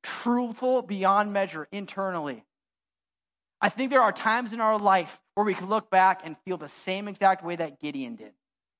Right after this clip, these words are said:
The Lord has abandoned me. So you come to church, people are clapping their hands, and they're raising their hands, and they're singing the songs, and it, it feels like they're in love with God.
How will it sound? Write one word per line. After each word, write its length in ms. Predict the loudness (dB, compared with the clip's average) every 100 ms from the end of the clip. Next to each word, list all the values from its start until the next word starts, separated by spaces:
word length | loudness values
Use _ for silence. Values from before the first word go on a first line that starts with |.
| _ _ _
The 100 | 2
Lord 440 | 2 2 4 4 4
has 380 | 4 6 4 0 _
abandoned 800 | 0 0 -2 -2 0 -2 -6 -10
me. 240 | -12 -14 _ _ _ _ _ _ _ _ _ _ _ _ -6
So 40 |
you 40 | 0
come 200 | 2 2
to 40 |
church, 440 | -4 -2 -2 -2 -4
people 180 | -2
are 80 | -2
clapping 400 | 2 4 4 2
their 140 | -4 -4
hands, 460 | -4 -4 -4 -4
and 60 | -6
they're 140 | -8 -6 0
raising 300 | 2 2 -2
their 100 | -6
hands, 300 | -4 -4 -4
and 60 | -8
they're 80 |
singing 280 | -8 -8 -6
the 80 | -8
songs, 440 | -2 2 2 0
and 100 | -6 -14 -4 -2
it, 320 | 0 -4 -12
it 120 | -10
feels 160 | -4 -2
like 100 | -2
they're 160 | -2 -2 -6 -4
in 200 | -2 2
love 200 | 2 2
with 180 | -2 0
God. 360 | 4 4 4